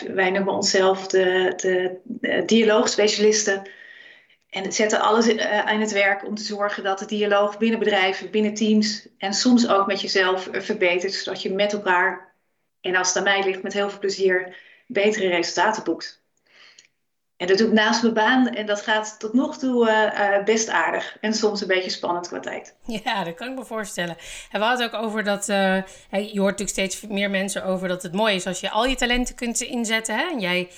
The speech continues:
Speaker 2: doet dat denk ik op dit moment, maar het lijkt me ook behoorlijk, eh, veel eisend. Maar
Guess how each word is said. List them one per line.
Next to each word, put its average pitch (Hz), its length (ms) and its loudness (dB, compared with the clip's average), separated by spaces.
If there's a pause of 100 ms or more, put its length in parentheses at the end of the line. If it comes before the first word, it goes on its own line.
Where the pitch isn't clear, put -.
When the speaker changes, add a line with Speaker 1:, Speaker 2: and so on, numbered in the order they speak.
(200)
Speaker 2:
doet 175 140 -6
dat 233 140 -4
denk 226 180 0
ik 240 140 -6
op 254 120 -4
dit 247 120 -4
moment, 247 360 -2
maar 185 120 -4
het 180 160 -12
lijkt 180 200 -4
me 185 80 -10
ook 175 120 -10
behoorlijk, 170 380 -6
eh, 165 180 -4 (460)
veel - 260 -6
eisend. 220 560 -2
Maar 202 280 0